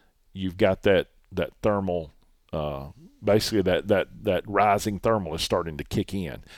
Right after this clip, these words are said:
That's my opinion of why, uh, you know,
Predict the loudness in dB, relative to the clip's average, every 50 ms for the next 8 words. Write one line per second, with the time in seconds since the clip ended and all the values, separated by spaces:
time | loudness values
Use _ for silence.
0 | 0 4 4 4 4 4 -2 2 4 6 6 6 6 4 0 -2 -2 -4 -6 -4
1 | -2 -2 -2 -2 -2 -4 -4 -4 -6 -6 -6 -4 0 2 4 4 2 2 0 -4
2 | -8 _ _ -20 -20 -20 -20 -20 -20 -20 -20 -20 _ _ _ _ -14 -12 -12 -8
3 | -6 -6 -6 -6 -8 -10 -10 -6 -4 -2 -2 -2 -4